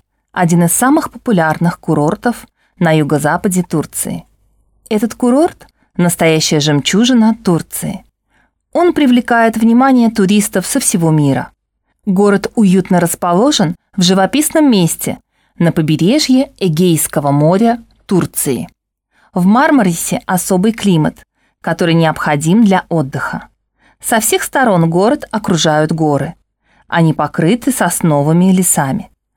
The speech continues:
Благодаря своей уникальной природе Мармарис считается экологически чистым курортом. Точная дата основания Мармариса неизвестна.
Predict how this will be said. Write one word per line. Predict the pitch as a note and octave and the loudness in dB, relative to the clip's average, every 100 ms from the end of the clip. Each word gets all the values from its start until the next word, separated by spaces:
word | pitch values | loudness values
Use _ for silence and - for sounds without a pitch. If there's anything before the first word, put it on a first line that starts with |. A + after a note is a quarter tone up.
| _ _ _ | _ _ _
Благодаря | G3 A3+ B3 C4+ D4 | -4 0 2 2 2
своей | C#4+ C4 B3+ A#3+ | 2 2 2 2
уникальной | A#3+ A#3+ A#3 A3 F#3+ F#3 | 2 2 2 0 2 2
природе | F3+ F#3+ F3+ C#4 D4 - - _ _ - | 2 0 2 0 -2 -4 -8 _ _ -2
Мармарис | B3+ F#4 F4 D#4+ D4+ - | 0 2 2 2 0 -2
считается | - C4 C4 B3+ B3+ - B3 | -4 0 2 2 0 0 0
экологически | B3 F3+ D#3 D#3 A3+ B3+ - - | 0 0 2 0 -2 -2 -8 -4
чистым | A#3 - E3 - F3 E3+ | -4 -2 -2 -2 -2 -2
курортом. | - F3 C#3+ A#2 - - - _ _ _ _ _ _ _ | 0 0 0 -2 -8 -16 -18 _ _ _ _ _ _ _
Точная | - E3+ - E3+ D#3 | -6 -4 -2 0 0
дата | D#3 F#3 D#4 F#4+ - | 0 -2 0 -4 -4
основания | C#4 - D4+ B3+ G#3+ G3+ | -6 -2 0 2 4 2
Мармариса | A3+ B3 A3 G3 F3+ D#3 - E3 - | 4 2 2 0 0 -2 -6 -8 -6
неизвестна. | G#3 G3 A#3+ C4+ G#3+ F3 A#3+ G3+ | 0 2 2 2 0 0 -2 -4